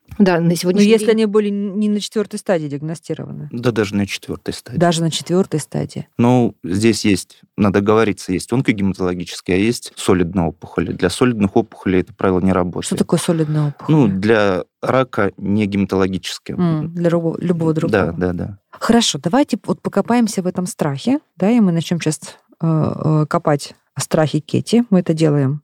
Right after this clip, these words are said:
Speaker 2: довольно деликатно, но по-честному, да, Кети? Вот давай попробуем разобраться. Когда ты говоришь,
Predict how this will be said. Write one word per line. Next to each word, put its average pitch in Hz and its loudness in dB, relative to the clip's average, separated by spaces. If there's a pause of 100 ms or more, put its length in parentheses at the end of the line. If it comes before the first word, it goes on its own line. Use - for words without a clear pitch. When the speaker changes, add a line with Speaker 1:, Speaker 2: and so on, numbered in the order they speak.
Speaker 2:
довольно 156 2
деликатно, 160 0
но 214 2
по-честному, - -4
да, 214 0
Кети? - -4 (120)
Вот 185 0 (180)
давай 226 4
попробуем 190 0
разобраться. 160 -2 (140)
Когда 233 4
ты - 2
говоришь, 202 0